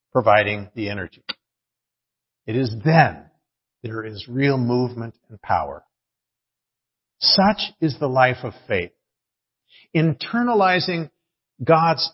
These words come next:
ecological system, which includes the death and resurrection of Christ within us, allows the Spirit to give us the resources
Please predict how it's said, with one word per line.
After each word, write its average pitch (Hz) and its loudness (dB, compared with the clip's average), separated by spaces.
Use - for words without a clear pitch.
ecological 151 -2
system, 156 -4
which 117 -6
includes 139 0
the 113 -8
death 180 -2
and 113 -12
resurrection 139 -2
of 107 -14
Christ 127 0
within 156 -8
us, 180 -8
allows 175 2
the 135 -6
Spirit 202 0
to 143 -2
give 175 -2
us 190 -4
the 151 -4
resources 147 -2